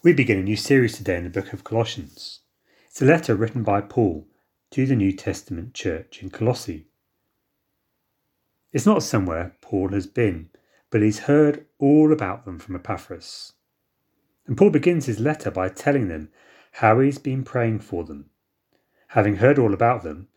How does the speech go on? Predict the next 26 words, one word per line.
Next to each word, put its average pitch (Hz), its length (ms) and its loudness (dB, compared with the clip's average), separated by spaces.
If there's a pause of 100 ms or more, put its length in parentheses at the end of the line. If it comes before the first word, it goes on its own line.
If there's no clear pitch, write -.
(300)
hasn't 147 300 -4
only 117 160 0
resulted 110 540 0
in 95 120 -6
Paul 95 180 -4
praying 143 400 2
for - 140 -10
them 82 180 -8
to 90 100 -14
the 92 80 -8
Father 92 380 -4
of 92 160 -6
the 90 60 -6
Lord 90 200 -2
Jesus 85 380 -8
Christ, - 680 -8 (800)
but 135 100 2
also 208 340 2
to 131 160 -4
telling 170 540 0
them 73 260 -18 (180)
that 120 160 -12
he's 101 200 0
been 101 180 -8
doing 92 280 -4
so 76 320 -10